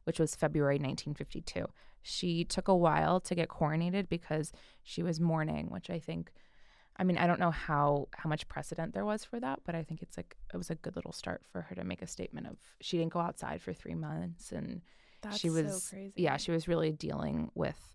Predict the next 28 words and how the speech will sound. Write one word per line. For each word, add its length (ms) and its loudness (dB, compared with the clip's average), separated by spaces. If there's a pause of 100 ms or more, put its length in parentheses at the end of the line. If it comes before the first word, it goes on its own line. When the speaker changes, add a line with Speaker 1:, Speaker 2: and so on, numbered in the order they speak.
Speaker 1:
the 100 -2
loss 260 -2
of 100 -10
her 100 -4
father. 560 -4
Um, 180 -2
she 80 -6
was 80 -2
only 160 2
twenty-seven 580 -4
at 120 -6
the 100 -8
time. 400 -4 (760)
And 160 4
so 320 6 (560)
a 240 2
year, 460 6 (240)
a 60 -2
year 240 2
and 80 6
a 40 4
third 440 4
later, 400 2
that 220 0
summer, 380 2
she 180 -2
was 180 0
coronated. 720 2